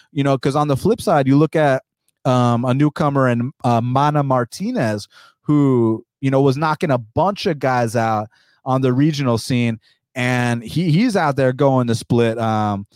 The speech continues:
with Guido Canetti, whereas Dana Bat Gary is handling him accordingly. So you gotta give Bat Gary a lot of credit, you know, but man, I,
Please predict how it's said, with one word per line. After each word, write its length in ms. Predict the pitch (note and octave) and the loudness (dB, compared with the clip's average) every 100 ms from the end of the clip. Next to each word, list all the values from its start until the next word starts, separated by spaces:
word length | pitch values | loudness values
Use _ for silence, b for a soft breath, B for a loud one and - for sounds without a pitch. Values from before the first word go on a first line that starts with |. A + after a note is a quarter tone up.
| _ | _
with 200 | B2 A#2+ | -4 -4
Guido 300 | C3 C#3 B2+ | 0 0 0
Canetti, 420 | - A#2+ B2+ A#2 | 0 -2 0 2
whereas 340 | A2+ A#2+ B2 A#2+ | 2 4 4 2
Dana 380 | B2+ C3+ D#3 D3+ | -2 0 0 0
Bat 220 | C#3 A#2+ | -2 0
Gary 320 | C#3 C#3+ C3 | 0 2 2
is 80 | A2+ | 0
handling 480 | G2 C3 C3+ C3 B2 | 0 0 2 0 2
him 260 | B2 A#2+ - B B | 0 0 -4 B B
accordingly. 600 | B2 - C#3+ C#3+ A2+ A2+ | -4 0 2 2 0 -2
So 120 | C#3+ | 0
you 120 | C#3 | 2
gotta 200 | D#3+ F#3+ | 2 0
give 240 | E3+ F3+ C#3 | 0 -2 -2
Bat 220 | D3+ B2+ | -4 -2
Gary 240 | C#3 D3 | 0 2
a 60 | C#3 | 2
lot 180 | C#3 C3+ | 2 0
of 60 | |
credit, 400 | - C3 C#3 D#3 - B B B B B _ _ - | -2 0 2 0 -6 B B B B B _ _ -4
you 100 | C3+ | -2
know, 140 | C3 | 0
but 280 | B2 C3 - | 0 -2 -2
man, 320 | C#3+ F3 D3+ | -4 -2 -2
I, 260 | C#3 - | -6 -10